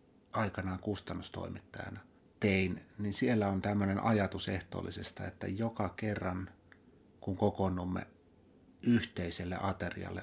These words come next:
olemme askeleen päässä ehtoollisesta. Eli se yhdessä aterioiminen on niin lähelle ehtoollista kuin voi ehtoollinen olla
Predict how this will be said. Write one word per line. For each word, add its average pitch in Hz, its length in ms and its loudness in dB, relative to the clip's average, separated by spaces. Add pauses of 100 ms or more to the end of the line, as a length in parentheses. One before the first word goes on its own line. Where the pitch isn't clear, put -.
(120)
olemme 92 240 0
askeleen 92 640 -2
päässä 92 400 -8 (380)
ehtoollisesta. - 840 -12 (1000)
Eli 98 180 -2
se - 240 -2 (520)
yhdessä 117 640 2 (140)
aterioiminen 92 880 0 (140)
on 95 140 4
niin 98 260 4
lähelle 92 380 0 (120)
ehtoollista - 720 -6
kuin - 520 -6
voi 104 280 -6
ehtoollinen 95 680 -6
olla 95 300 -4